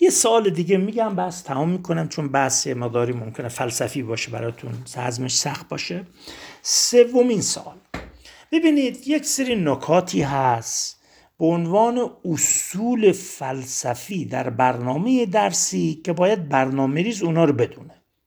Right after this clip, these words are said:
سوال، اصول فلسفی برنامهٔ درسی رو بیان کنید. حالا ما نمی‌خوایم مثلاً چهار تا بگید، پنج تا بگید،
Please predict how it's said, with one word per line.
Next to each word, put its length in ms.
سوال، 500
اصول 680
فلسفی 1040
برنامهٔ 720
درسی 540
رو 260
بیان 380
کنید. 480
حالا 220
ما 160
نمی‌خوایم 460
مثلاً 280
چهار 280
تا 180
بگید، 360
پنج 320
تا 140
بگید، 420